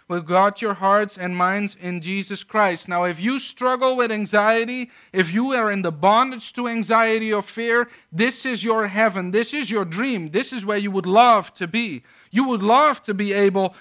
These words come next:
to just, just choose to not be anxious about everything. I'd love to just pray about it and leave it there and put it on the Lord and move on and receive that peace both on my mind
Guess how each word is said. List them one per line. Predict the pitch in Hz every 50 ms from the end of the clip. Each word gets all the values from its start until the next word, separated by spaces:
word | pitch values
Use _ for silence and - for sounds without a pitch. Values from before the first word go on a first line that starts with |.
| _ _ _
to | - 190
just, | 160 147 214 214 220 - - - _ _ _ _ _
just | 156 185 226 220 220 - -
choose | _ - - 240 285 294 262 208 - -
to | - 202
not | 202 226 226 233 202
be | 185 208 208
anxious | 208 226 226 226 220 - 226 214 196
about | 208 175 190 180 185 185
everything. | 214 226 220 190 202 196 - - 202 185 190
I'd | 208 226 202
love | 202 226 247 277 285 277 233 -
to | - 208
just | 175 156 220 226 208 - -
pray | - 208 208 214 220
about | 220 208 190 208 214 220 214
it | 220 220
and | 202 185 180 180
leave | 196 220 226 233 202
it | 220 214 185
there | 190 214 226 233 233
and | 214 190 180 - - _ _ _
put | - - 233 226
it | 240 240 233
on | 226 233 233
the | 226 214
Lord | 208 208 214 226 240 247 247 214
and | 208 196 196
move | 196 214 226 240 226 - 214
on | 220 226 240 240 226
and | 214 202 190
receive | 196 190 - - 247 254 254 240 202
that | 208 220 220 214 _
peace | - 226 240 254 262 240 -
both | 160 160 202 226 240 254 240 - 233
on | 240 233
my | 233 233 226 226
mind | 226 233 240 240 247 247 254 240